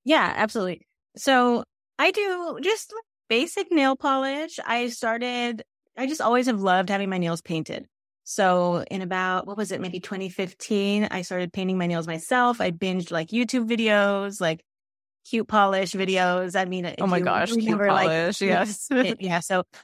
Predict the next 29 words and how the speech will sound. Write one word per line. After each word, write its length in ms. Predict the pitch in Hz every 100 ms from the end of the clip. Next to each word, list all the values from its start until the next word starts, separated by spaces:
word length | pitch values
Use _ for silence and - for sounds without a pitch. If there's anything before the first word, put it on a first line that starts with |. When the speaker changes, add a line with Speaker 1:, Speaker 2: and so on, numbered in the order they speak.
| -
Speaker 1:
I 80 |
just 160 | 285 349
taught 220 | 320 254 _ -
myself 320 | 247 262 240
how 100 | 226
to 80 | 226
do 200 | 208 220
a 200 | 196 190
basic 760 | 190 202 202 233 226 214 214 - _ _ -
manicure 760 | 202 202 269 240 220 190 208 240 _ _ _
and 200 | - 220
then 240 | 220 208 208
decided 560 | 208 208 190 190 202
to 100 | 220
stop 300 | 202 202 190
spamming 480 | - - 180 185 185
the 80 | 180
people 260 | 190 185 170
on 100 | 170
my 120 | 165
personal 320 | 190 170 175
account 220 | 165 175
with 100 | 156
my 100 | 165
nails 300 | 170 175 170
and 80 | 165
decided 300 | 156 160 165
to 60 | 170
create 520 | 170 156 156 156